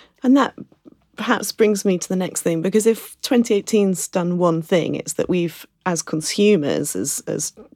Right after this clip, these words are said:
pure consumers, not necessarily within the industry, had scandal after scandal after scandal after scandal about our behaviour. And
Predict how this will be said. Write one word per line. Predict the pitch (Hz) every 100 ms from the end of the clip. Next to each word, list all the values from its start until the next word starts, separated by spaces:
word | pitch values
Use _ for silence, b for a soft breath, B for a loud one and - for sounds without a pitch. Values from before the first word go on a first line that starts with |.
| -
pure | 151 202 165
consumers, | - 147 - 151 139 131
not | 160 -
necessarily | 165 - 151 143 139
within | 147 147 156
the | 151
industry, | 156 - 156 - B B B
had | - 220 180
scandal | - - 208 196 175
after | 165 160 -
scandal | 160 165 160 151
after | - -
scandal | - 147 143 135 -
after | 151 -
scandal | - 151 147 139 -
about | - 147 156 127 - -
our | 147 143 135 - _
behaviour. | - 135 143 139 - 160 B B B -
And | 208 190 175